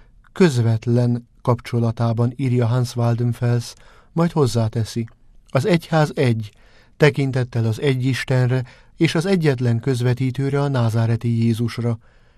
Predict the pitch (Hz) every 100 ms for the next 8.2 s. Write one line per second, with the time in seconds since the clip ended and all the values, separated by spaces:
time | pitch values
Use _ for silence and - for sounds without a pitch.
0 | - 135 120 143 120 123 123 127 120 117
1 | - 135 - 143 151 151 - - - 156
2 | 127 151 185 196 156 139 127 143 131 165
3 | 147 117 120 120 123 120 117 123 120 123
4 | 123 120 123 123 117 107 110 - 113 -
5 | - 104 107 110 110 - - - - -
6 | 139 139 131 120 147 151 143 147 147 131
7 | 160 160 127 120 120 127 143 151 117 113
8 | 123 120